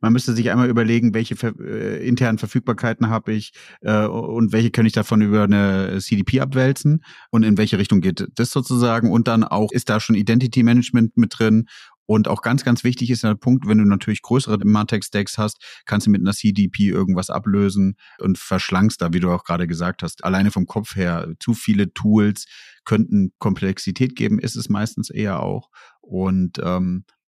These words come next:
zu viel Komplexität funktioniert auch wieder nicht, wie du es gerade gesagt hast, wenn du einen Kunden hast, den du über Mehrwert ko-, äh, annehmen oder abgeben möchtest und nicht über, hier sind wieder zwanzig Prozent, damit du kaufst.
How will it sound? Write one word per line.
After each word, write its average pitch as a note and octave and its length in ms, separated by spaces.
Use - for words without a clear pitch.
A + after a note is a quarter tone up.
zu A#2 120
viel - 120
Komplexität F#2+ 760
funktioniert F#2 560
auch F2 140
wieder F2 180
nicht, F2+ 220
wie E2+ 60
du F#2 60
es F2+ 100
gerade D#2+ 260
gesagt F2 340
hast, - 180
wenn F2+ 140
du E2+ 180
einen F#2 100
Kunden G2 360
hast, F2+ 200
den F2+ 140
du F2 320
über E2+ 220
Mehrwert F#2+ 580
ko-, - 180
äh, G2 60
annehmen F#2 640
oder F2 380
abgeben F#2 420
möchtest F2+ 420
und F2+ 140
nicht F#2 200
über, F2 440
hier F2+ 220
sind E2+ 120
wieder E2 140
zwanzig - 360
Prozent, E2 360
damit D#2+ 220
du - 40
kaufst. - 420